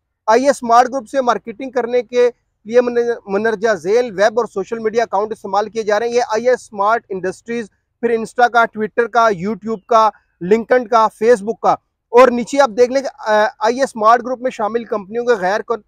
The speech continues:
नाम गैर कानूनी सरगर्मियों में मुलविस कंपनियों की फहरिस्त में शामिल कर दिए गए हैं। ये फहरिस्त एससीसीपी की वेबसाइट पर दस्तयाब है। इसके साथ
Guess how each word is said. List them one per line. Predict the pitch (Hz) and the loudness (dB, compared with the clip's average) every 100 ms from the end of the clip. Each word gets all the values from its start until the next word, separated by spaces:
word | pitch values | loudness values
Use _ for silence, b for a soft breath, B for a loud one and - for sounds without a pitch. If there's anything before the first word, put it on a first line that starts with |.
| 196 | -6
नाम | 185 208 226 | 0 0 -2
गैर | 151 175 220 | -4 -2 0
कानूनी | 254 247 254 | 0 -2 -4
सरगर्मियों | 220 190 180 190 226 | -6 -6 -4 -4 -2
में | 233 | -2
मुलविस | 185 170 202 - | -2 -6 -6 -10
कंपनियों | 226 202 190 233 | -8 -8 -4 -4
की | 247 220 _ _ _ - | -4 -14 _ _ _ 0
फहरिस्त | 220 277 - 302 | 2 2 -2 -4
में | |
शामिल | 285 240 226 262 | -2 -2 -4 -4
कर | 247 247 | 0 0
दिए | 240 269 262 | 0 -4 -4
गए | 262 254 | 0 0
हैं। | 240 _ _ _ | 0 _ _ _
ये | 190 | 0
फहरिस्त | 240 208 196 240 247 _ | 0 2 0 0 -6 _
एससीसीपी | 214 214 247 247 202 226 | -4 -4 -8 -10 -10 -10
की | 240 | -6
वेबसाइट | 175 170 220 220 | -4 -4 -4 -2
पर | 240 | -2
दस्तयाब | 220 190 - 175 190 202 | -4 -8 -8 -2 0 2
है। | 247 240 _ _ - | -2 -4 _ _ -12
इसके | 233 - 277 | -10 -2 -2
साथ | - 208 233 | 0 2 4